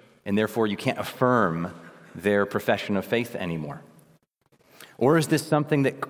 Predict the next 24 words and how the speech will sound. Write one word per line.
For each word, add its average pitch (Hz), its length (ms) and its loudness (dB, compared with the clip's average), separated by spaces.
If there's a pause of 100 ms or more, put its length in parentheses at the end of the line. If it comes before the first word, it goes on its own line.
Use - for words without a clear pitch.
(120)
really 156 200 2
just 139 200 -4
calls 139 400 0
into 151 260 0
question, - 760 -2
similar 151 320 2
to 104 40 0
the - 40 -8
second 101 260 0 (240)
question 95 300 -2
there, 92 180 0 (200)
calls 165 240 4
into 151 140 2
question 151 360 0
whether 147 200 4
or 151 60 2
not 156 180 2
someone 151 240 0
is 175 120 0
a 156 40 -2
Christian - 340 -2
and 87 120 -2
following 92 320 2
Jesus? - 360 -8